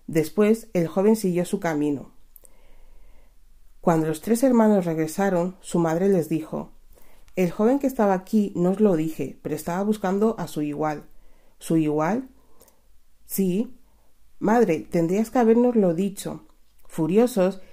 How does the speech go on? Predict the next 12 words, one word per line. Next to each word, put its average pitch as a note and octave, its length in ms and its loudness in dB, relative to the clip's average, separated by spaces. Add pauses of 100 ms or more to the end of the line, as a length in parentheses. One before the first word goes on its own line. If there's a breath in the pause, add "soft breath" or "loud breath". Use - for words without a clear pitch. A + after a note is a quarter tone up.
(160 soft breath)
se - 200 0
lanzaron F3+ 480 2
en G3+ 100 4
su F3+ 140 -4
búsqueda. D#3+ 560 -6 (340 soft breath)
Caminaron, D#3+ 720 0
caminaron F3 580 0
mucho A3 320 2
tiempo G3 320 -2
y E3 80 -2
al D3+ 120 -6
final E3 440 -2